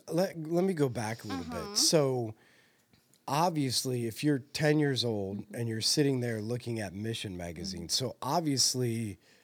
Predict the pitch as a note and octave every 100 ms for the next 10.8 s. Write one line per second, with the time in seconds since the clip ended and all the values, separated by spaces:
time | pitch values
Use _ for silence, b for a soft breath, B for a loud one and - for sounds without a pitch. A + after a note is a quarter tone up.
0 | b - C3+ G2 - D#3+ E3+ F3 - E3+
1 | - E3+ E3 E3+ E3 A#2+ A#2 G#2 F#2+ -
2 | - C3 C3+ - A#2 G#2 F2+ A2 F#2+ -
3 | A#2 A#2+ A2 G2 A2 G#2 F#2+ E2+ - F#2
4 | G2+ D3+ F#3 F3+ F3+ F3 - A2 G2+ F#2+
5 | F2+ F2+ F2 b b B2 A2 G#2 A2+ -
6 | A#2+ A2+ - - C#3 A#2 G#2 - C3 A2+
7 | G#2 F#2 - C3+ C#3 C3+ B2 B2 A#2 A#2
8 | C3+ C#3 B2+ - b b b b b B2+
9 | G#2 A#2+ B2 A2+ G2+ - G#2+ - D3+ E3
10 | E3 F#3 E3+ E3+ - F#3 E3+ E3